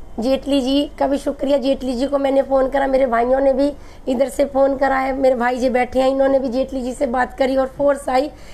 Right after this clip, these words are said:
मैं राजीव जेटली जी का भी धन्यवाद करती हूँ कि उन्होंने force भेजी और हमारी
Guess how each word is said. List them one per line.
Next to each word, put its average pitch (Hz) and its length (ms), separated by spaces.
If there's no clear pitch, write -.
मैं 269 120
राजीव 254 320
जेटली 254 340
जी 240 120
का 254 140
भी 247 100
धन्यवाद 240 540
करती 240 280
हूँ 302 180
कि 262 120
उन्होंने 254 240
force 240 340
भेजी 226 340
और 254 160
हमारी 254 320